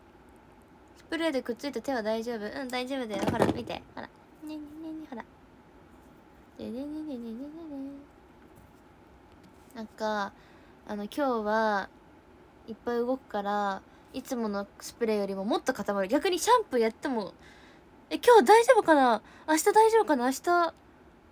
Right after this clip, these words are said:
明日もあれ、あれだけど、大丈夫かな？取れるかな？あの、あのね、トリエってやつがあるんですけど、普通のケープ、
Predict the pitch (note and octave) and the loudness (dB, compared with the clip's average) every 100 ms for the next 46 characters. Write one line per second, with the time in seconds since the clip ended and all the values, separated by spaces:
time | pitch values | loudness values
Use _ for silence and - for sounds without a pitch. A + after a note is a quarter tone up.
0 | - D#4 - G4 D4+ B3 - C#4 C4 C4 | -4 -4 -2 0 0 0 0 -2 -2 -6
1 | B3+ G#3+ G3 - - - - - - - | -6 -6 -8 -12 -20 -20 -20 -20 -20 -4
2 | G#3+ D#4+ C4+ A3 G3 - D#4 F#4+ D#4 A3 | -2 -2 -2 -4 -4 -4 -2 0 -2 -2
3 | G3 F#3+ - - - - - - - - | -4 -10 -16 -20 -20 -20 -20 -20 -20 -20
4 | - - - - - - - - A3+ G#3+ | -20 -20 -20 -20 -20 -20 -20 -14 -10 -8
5 | A3 G#3+ G3+ - - - - - - - | -6 -8 -10 -18 -20 -20 -20 -20 -20 -20
6 | - - - - - - - - - - | -20 -20 -20 -20 -20 -20 -20 -20 -20 -14
7 | A3+ G#3+ G#3 - G#4+ G4+ A#3+ G#3 - G3 | -8 -6 -8 0 2 4 2 -2 -8 -8
8 | - G3 F#3+ F#3 F#3 G3+ F#3+ F#3+ F#3+ - | -6 -6 -6 -10 -12 -12 -6 -6 -8 -14
9 | - - - F#4 F#4 F4+ F#4 D4+ | -20 -18 -4 0 0 -2 -4 -4